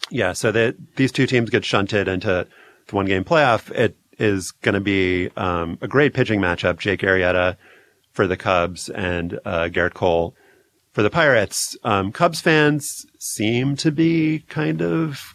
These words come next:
getting their hopes up a little bit. And there is a legitimate argument to be made that this Cubs team is different, that it's built on a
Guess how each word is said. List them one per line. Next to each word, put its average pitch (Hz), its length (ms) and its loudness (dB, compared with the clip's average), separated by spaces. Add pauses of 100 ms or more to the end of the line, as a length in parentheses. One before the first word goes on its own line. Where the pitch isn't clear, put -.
getting 190 300 -2
their 208 280 -4
hopes 277 360 2
up 214 200 0
a 208 60 0
little 208 220 2
bit. 208 320 0 (400)
And 135 240 2
there 143 160 4
is 165 280 2
a 156 100 2
legitimate 113 960 0 (600)
argument 139 500 0
to - 80 -10
be 101 120 0
made 87 440 -2 (220)
that 90 380 0 (100)
this 110 300 -6
Cubs - 360 -4
team 101 220 -2
is 123 100 2
different, 90 360 -2
that 87 100 -4
it's 87 140 -6
built 90 320 -2
on 92 240 -2
a 87 180 0